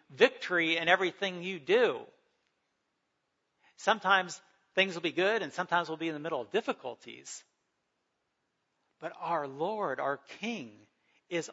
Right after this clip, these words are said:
always with us. We can't see him with physical eyes,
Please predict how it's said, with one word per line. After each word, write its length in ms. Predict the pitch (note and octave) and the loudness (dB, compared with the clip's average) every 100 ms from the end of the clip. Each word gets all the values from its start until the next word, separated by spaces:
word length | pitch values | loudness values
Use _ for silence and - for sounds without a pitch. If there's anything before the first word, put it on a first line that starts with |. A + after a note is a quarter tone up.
| - | -6
always 680 | F3+ F#3+ C#3+ A2+ G#2+ - - _ _ _ _ | -4 -2 -4 -6 -10 -18 -20 _ _ _ _
with 260 | D3+ G#3+ - | -2 -2 0
us. 240 | B2+ - | -4 -4
We 80 | D3+ | -12
can't 300 | - G3 F#3 | -8 -8 -8
see 240 | - A#3+ | -12 -12
him 120 | A#3 E3 | -10 -10
with 100 | C#3+ - | -10 -10
physical 360 | F3+ E3 C#3+ | -10 -8 -6
eyes, 760 | D3 F3 C#3 A2 - - - | -6 -6 -10 -12 -16 -20 -20